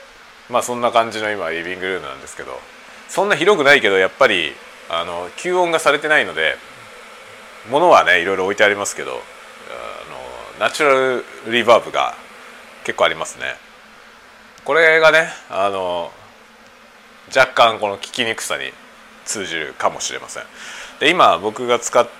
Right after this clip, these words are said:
ているのはラベリアマイク型。ラベリアマイクって、まあ、あれですね、いわゆるピンマイク、胸、胸元にこうちょこっとつけるちっちゃいマイクですね。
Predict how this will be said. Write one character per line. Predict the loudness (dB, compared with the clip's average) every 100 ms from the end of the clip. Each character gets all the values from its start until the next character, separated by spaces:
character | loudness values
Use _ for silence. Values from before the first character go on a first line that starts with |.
| -4
て | 2
い | 2
る | 2
の |
は | 4
ラ | 4
ベ | 4
リ | 2 4
ア | 4
マ | 4
イ | 2
ク | 0 0 0 -2 -4
型。 | 0 6 6 6
ラ | 4
ベ | 4
リ |
ア | 6
マ | 6
イ | 2
ク | -4
っ |
て、 | -4 -4
ま | -2 -4
あ、 | -4
あ |
れ | -6
で |
す | -8 -12
ね、 | -14 -12
い | 0
わ | 2
ゆ |
る | 2
ピ | -2
ン | -2
マ | 0
イ | 0
ク、 | -2 -14 -16 -20 -20 _ _ -20
胸、 | -8 -2 -2 -2
胸 | 0 0
元 | 2 0
に | 2
こ | 2
う | 0
ち |
ょ | 0
こ | -2
っ |
と | -4
つ | -8
け | -6
る | -6
ち | -8 -8
っ |
ち | -2
ゃ |
い | -2
マ | -4
イ |
ク | -14
で | -18
す | -14
ね。 | -14